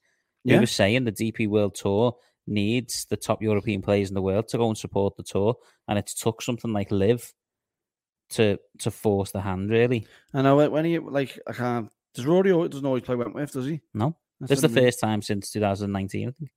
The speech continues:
Speaker 2: Is it? See what I mean?
Speaker 1: Yeah.
Speaker 2: Um, other golf news is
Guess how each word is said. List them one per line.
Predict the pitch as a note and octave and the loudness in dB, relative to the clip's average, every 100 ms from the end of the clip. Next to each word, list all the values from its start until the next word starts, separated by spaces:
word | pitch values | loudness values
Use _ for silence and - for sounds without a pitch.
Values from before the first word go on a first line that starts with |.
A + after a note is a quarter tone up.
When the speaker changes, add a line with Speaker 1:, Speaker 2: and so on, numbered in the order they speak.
| _ _ | _ _
Speaker 2:
Is | B2+ A#2 | -8 -6
it? | C#3 A#2 | -6 -8
See | C#3+ | -6
what | A#2+ | -4
I | |
mean? | A#2+ C3+ C3+ _ - | -4 -4 -8 _ 0
Speaker 1:
Yeah. | A2 C#3+ - _ _ _ _ _ _ - _ - | 0 0 -6 _ _ _ _ _ _ -20 _ 4
Speaker 2:
Um, | C3 C3 C3 C3+ - - _ _ _ _ _ | 8 8 6 2 -6 -18 _ _ _ _ _
other | D3+ D#3 | 6 8
golf | D#3+ D#3+ D#3+ | 10 10 8
news | D#3+ D#3+ C3+ A2 - - _ _ _ B2+ | 4 6 4 0 -8 -16 _ _ _ 0
is | B2+ B2 | 2 2